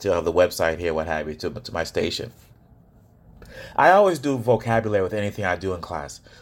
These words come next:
whether it's the document that we read, whether it's, whether it's the media that we watch, or anything we listen to. And what I tell my kids is, "Write down every word you don't understand, or any term you don't understand, and we'll go over it." Right? You, you're probably saying, "Oh, okay, that's kinda cool, that's fine."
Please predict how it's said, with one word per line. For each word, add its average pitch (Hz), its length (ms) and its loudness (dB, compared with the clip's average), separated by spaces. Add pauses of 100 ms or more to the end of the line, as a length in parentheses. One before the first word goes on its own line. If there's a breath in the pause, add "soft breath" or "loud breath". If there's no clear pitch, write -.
whether 104 180 4
it's 104 100 4
the 95 80 -4
document 123 440 4
that 127 80 0
we 117 100 0
read, 110 300 -2
whether 90 160 -4
it's, 85 260 -14
whether 95 100 -4
it's 90 100 -8
the 90 100 -8
media 127 340 2
that 117 140 6
we 110 80 -2
watch, 101 420 2
or 87 160 -2
anything 107 260 0
we 95 120 -2
listen 95 260 -4
to. - 220 -14 (340 loud breath)
And 117 100 4
what 156 80 10
I 190 80 8
tell 196 140 2
my 170 140 4
kids 165 280 -2
is, 101 140 -2
"Write 160 240 4
down 196 220 0
every 156 180 2
word 143 260 0
you 127 60 -6
don't 135 160 2
understand, 107 560 -4 (380)
or - 120 0
any 123 180 2
term 131 220 -6
you 117 60 -4
don't 117 140 2
understand, 92 600 -2
and 104 120 2
we'll 98 160 4
go 101 80 4
over 87 220 0
it." - 80 -12 (840)
Right? 104 300 6 (380 soft breath)
You, 180 120 -10
you're 220 140 0
probably 190 240 6
saying, 151 260 0
"Oh, 185 140 8
okay, 185 160 4
that's 190 140 4
kinda 175 180 -4
cool, 120 220 -2
that's 156 160 -2
fine." 120 240 -2